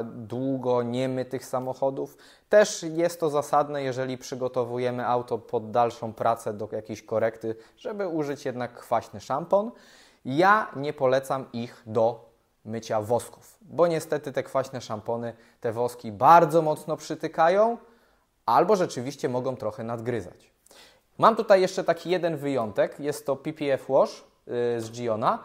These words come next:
i to jest szampon do mycia P P F, ale też i do lakieru, zresztą otwarcie o tym mówią i on jest z dodatkiem deironizera.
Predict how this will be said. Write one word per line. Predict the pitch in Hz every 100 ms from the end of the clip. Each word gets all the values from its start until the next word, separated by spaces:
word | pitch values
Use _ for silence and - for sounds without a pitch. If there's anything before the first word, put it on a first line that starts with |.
| - _
i | 127
to | - 208 220
jest | 190 -
szampon | - 156 147 - 160 175 147 135
do | 151
mycia | 175 180 185
P | 180
P | 185
F, | 226 202
ale | 214 202 208
też | 208 190
i | 180
do | 180
lakieru, | 175 175 156 117
zresztą | 110 117 - 123
otwarcie | 113 - 131 123 -
o | 123
tym | - 110
mówią | 107 120 196 - - _ -
i | 139 -
on | 180 196
jest | 190 139
z | 127
dodatkiem | 120 113 131 143 - 139 123
deironizera. | 127 156 151 147 131 127 107 95 87